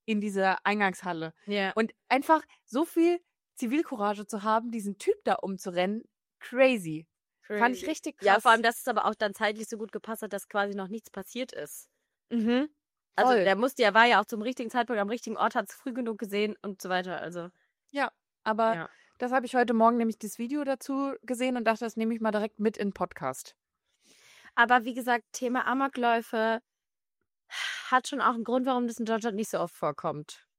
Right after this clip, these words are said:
Speaker 1: Ja.
Speaker 2: Und auch in anderen Ländern nicht so oft vorkommt. Weil wer keine Wumme daheim hat, der kann sie auch nicht für einen Amoklauf benutzen. Na ja.
Speaker 1: Das ist wohl
Speaker 2: Gut.
Speaker 1: wahr.
Speaker 2: Aber die Amis sollten sich auch in anderen Punkten generell auch mal hinterfragen, also.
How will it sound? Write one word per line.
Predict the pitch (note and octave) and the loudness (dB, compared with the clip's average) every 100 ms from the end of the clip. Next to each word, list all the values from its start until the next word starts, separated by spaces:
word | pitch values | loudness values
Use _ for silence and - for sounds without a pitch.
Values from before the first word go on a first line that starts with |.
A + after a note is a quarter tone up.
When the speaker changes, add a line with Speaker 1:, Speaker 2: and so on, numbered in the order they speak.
| _ _ _ _ - | _ _ _ _ -2
Speaker 1:
Ja. | G#3+ G3+ - _ _ _ _ | 0 0 -4 _ _ _ _
Speaker 2:
Und | G3+ | 0
auch | F#3+ A#3 | 2 2
in | A#3 | 4
anderen | A3+ B3+ A3 | 6 6 4
Ländern | F3 F3+ E3+ | 2 2 -2
nicht | E3+ | -2
so | - C#3 | -2 -4
oft | - | -4
vorkommt. | F3 D#3 - D3+ D3+ - - _ _ _ _ _ _ | -6 -6 -4 -6 -8 -14 -18 _ _ _ _ _ _
Weil | F3+ G3 | 0 2
wer | G#3+ | 2
keine | A3+ A3 G#3+ | 2 2 0
Wumme | A#3+ B3+ | 0 0
daheim | A#3+ A#3+ B3 | 0 0 0
hat, | B3+ A3 | 0 -2
der | G#3+ | -4
kann | G#3+ | -4
sie | A3 | -2
auch | A3 | -2
nicht | G#3+ | -4
für | A#3+ G#3+ | -4 -2
einen | A3+ | 0
Amoklauf | G3+ F#3 E3 | -2 -2 -6
benutzen. | - E3+ D#3 - G3+ F3+ - | -4 -4 -4 -8 -12 -12 -12
Na | G#3+ A3+ B3+ | 2 4 6
ja. | B3 G#3+ - - - - _ _ _ _ - - _ _ _ _ _ _ | 8 6 4 -10 -20 -20 _ _ _ _ -20 -20 _ _ _ _ _ _
Speaker 1:
Das | G#3 G#3 - | 2 2 2
ist | C4 - A3 | -8 -8 2
wohl | A3+ B3+ A3 | 4 4 4
Speaker 2:
Gut. | |
Speaker 1:
wahr. | A3+ G3+ C#3+ _ _ _ - | 4 4 2 _ _ _ -6
Speaker 2:
Aber | A#3 B3 | -2 0
die | A#3+ | 6
Amis | A3+ B3+ - | 6 4 0
sollten | A#3 G#3+ | -2 0
sich | A#3+ A#3 | -4 0
auch | G3 | 0
in | A3 | 0
anderen | F3+ G#3 G3+ | -2 -2 -4
Punkten | A3 G3 G3+ | -6 -8 -4
generell | B3+ D4 F4 A#3+ F#3 - | 0 2 2 2 0 0
auch | E3 - | -4 -4
mal | F3 | -6
hinterfragen, | F3 E3 D3+ - D3 D3 D3 | -6 -10 -12 -8 -6 -6 -8
also. | - F3+ F3+ F3 | -10 -10 -6 -6